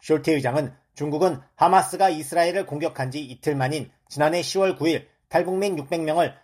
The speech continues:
한밤중에 강제 북송했다면서 중국도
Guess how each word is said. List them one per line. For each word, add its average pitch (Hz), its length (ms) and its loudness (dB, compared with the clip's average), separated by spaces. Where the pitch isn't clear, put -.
한밤중에 185 560 0
강제 156 360 -2
북송했다면서 117 840 -6
중국도 147 580 -2